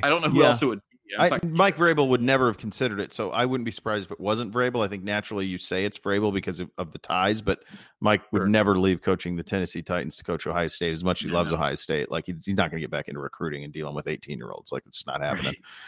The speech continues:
Speaker 2: Um, so I, I don't know who the N F L guy was. I said this, we,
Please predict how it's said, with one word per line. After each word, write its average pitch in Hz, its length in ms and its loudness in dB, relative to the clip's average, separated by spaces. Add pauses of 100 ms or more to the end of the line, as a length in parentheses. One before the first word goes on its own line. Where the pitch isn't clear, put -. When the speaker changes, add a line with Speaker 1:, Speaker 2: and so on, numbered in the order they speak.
(200)
Speaker 2:
Um, 92 600 6 (140)
so 110 320 8
I, 131 260 4
I 139 80 6
don't 156 80 8
know 139 80 8
who 143 100 8
the 139 120 6
N 120 80 6
F 113 120 2
L 110 140 6
guy 107 140 6
was. 104 320 4 (460)
I 117 140 4
said 143 300 2
this, 143 360 4 (140)
we, 98 160 -8